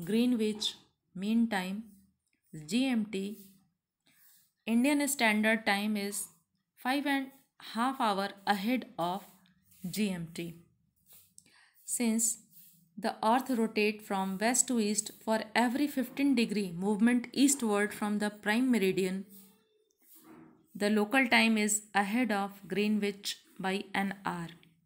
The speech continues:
Similarly, for every fifteen degree movement westward, local time is behind by one hour from Greenwich time. This is because places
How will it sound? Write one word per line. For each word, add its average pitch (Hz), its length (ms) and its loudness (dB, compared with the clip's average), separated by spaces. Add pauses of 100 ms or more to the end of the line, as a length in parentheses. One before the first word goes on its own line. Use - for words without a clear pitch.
Similarly, 226 840 -2 (560)
for 240 160 0 (180)
every 220 340 4
fifteen 285 460 0
degree 214 260 2
movement 202 580 0
westward, 196 720 0 (280)
local 220 420 2
time 208 320 2
is 196 200 -4
behind 202 520 0
by 190 340 -2 (420)
one 214 260 2
hour 196 220 2 (480)
from 240 320 -2 (280)
Greenwich 180 500 0
time. 95 260 -10 (280)
This 240 220 2
is 285 160 2
because 214 520 0
places 269 640 2